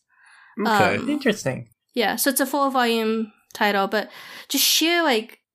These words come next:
Speaker 2: chapters, um, like, Here and There and Us has a lot of chapters,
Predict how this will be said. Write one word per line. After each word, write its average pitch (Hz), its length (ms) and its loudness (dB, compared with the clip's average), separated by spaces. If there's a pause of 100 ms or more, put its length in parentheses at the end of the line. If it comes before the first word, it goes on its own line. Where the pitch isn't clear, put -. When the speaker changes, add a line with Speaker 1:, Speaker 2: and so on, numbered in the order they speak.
Speaker 2:
chapters, 311 1040 0
um, 196 720 0 (420)
like, 202 260 -2
Here 247 260 0
and 220 120 0
There 214 120 4
and 185 80 0
Us 190 200 2
has 190 240 0 (400)
a 214 100 2
lot 196 360 2
of 185 120 -6
chapters, 180 760 -2